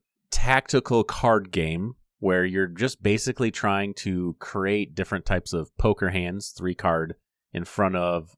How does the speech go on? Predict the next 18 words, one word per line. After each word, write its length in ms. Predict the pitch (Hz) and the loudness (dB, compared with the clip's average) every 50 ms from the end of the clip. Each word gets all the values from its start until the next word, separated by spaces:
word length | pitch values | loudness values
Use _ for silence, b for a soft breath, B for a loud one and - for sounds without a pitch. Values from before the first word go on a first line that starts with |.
| _ | _
a 300 | - 85 82 80 80 80 | 0 0 2 2 0 -2
variety 500 | 76 80 90 87 92 92 90 90 87 87 | -2 -2 0 2 4 4 4 2 0 -2
of 100 | 85 80 | -4 -4
these 300 | 78 82 82 78 - - | -4 -4 -4 -4 -6 -6
little, 520 | 85 80 78 78 76 73 73 71 71 - _ _ _ _ _ _ _ _ _ _ _ _ _ _ | -6 -4 -4 -4 -4 -4 -6 -8 -10 -12 _ _ _ _ _ _ _ _ _ _ _ _ _ _
what 80 | - 110 | -6 -2
do 80 | 113 | -2
you, 200 | 104 95 90 90 - - 104 98 | 0 -2 -2 -6 -6 -8 -4 0
the, 120 | 107 107 | 0 0
what 180 | 101 110 117 107 | 2 2 4 4
are 80 | 104 | 4
those 240 | 92 87 85 80 85 | 4 4 0 0 -2
little 160 | 87 80 76 | -4 -4 -4
things? 640 | - - 80 76 73 73 73 73 - - - - - _ _ _ _ _ _ _ _ | -4 -6 -6 -6 -6 -8 -10 -10 -10 -10 -12 -12 -16 _ _ _ _ _ _ _ _
They're 120 | - 85 85 | -10 -8 -6
like 240 | 85 85 87 - 98 | -6 -6 -6 -6 -6
little, 440 | 90 90 85 80 78 76 73 - _ _ _ _ _ _ _ | -4 -2 -2 -2 -2 -4 -8 -12 _ _ _ _ _ _ _
like, 100 | - 73 | -16 -16